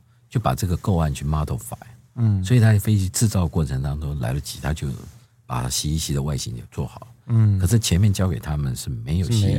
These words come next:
Speaker 2: 有。
Speaker 1: 的方式，
Speaker 2: 嗯。
Speaker 1: 完全，应该说没有完，完整的。
Speaker 2: 嗯，嗯。
Speaker 1: 真正的完整，他可能有一架没有交运的，就是在做这个测试。
Speaker 2: 嗯。
Speaker 1: 可是他基于什么样的原因，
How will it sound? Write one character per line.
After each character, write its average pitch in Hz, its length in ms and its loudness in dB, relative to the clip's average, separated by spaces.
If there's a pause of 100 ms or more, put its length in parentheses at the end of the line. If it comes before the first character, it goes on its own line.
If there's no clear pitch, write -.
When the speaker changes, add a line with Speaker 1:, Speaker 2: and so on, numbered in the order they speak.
(160)
Speaker 2:
有。 - 60 -4
Speaker 1:
的 65 100 -2
方 113 280 -2
式， 101 80 4
Speaker 2:
嗯。 95 160 0
Speaker 1:
完 85 240 2
全， - 120 -8 (400)
应 120 80 2
该 117 100 6
说 110 120 4
没 92 120 6
有 120 100 8
完， 64 280 2
完 67 240 0
整 - 180 -2
的。 - 80 -16 (280)
Speaker 2:
嗯， 113 280 4
嗯。 107 140 4
Speaker 1:
真 139 160 6
正 135 120 6
的 87 60 6
完 76 160 2
整， 71 160 0
他 85 140 0
可 71 160 -4
能 67 100 -2
有 64 160 -6
一 76 60 -4
架 95 180 0
没 85 140 2
有 80 120 2
交 78 280 -2
运 76 160 0
的， - 200 -10
就 78 140 -6
是 78 80 -8
在 67 120 -4
做 67 200 -6
这 - 100 -12
个 62 100 -8
测 - 280 -10
试。 113 180 0
Speaker 2:
嗯。 92 440 2 (260)
Speaker 1:
可 110 80 2
是 135 120 2
他 127 120 4
基 117 300 2
于 69 280 2
什 - 180 -4
么 76 80 0
样 80 260 0
的 65 80 -2
原 - 240 -6
因， - 180 -6